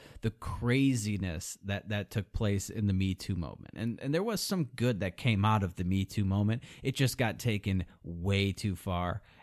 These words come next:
And this whole believe all women, no matter what,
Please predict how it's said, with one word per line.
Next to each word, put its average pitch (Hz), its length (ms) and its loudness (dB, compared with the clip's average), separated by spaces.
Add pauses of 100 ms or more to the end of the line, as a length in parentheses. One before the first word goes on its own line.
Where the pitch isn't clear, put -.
(120)
And 110 180 4
this 110 140 2
whole 135 220 6
believe 107 600 4
all 110 240 6
women, 101 360 6
no 98 100 4
matter 107 340 4
what, 95 640 0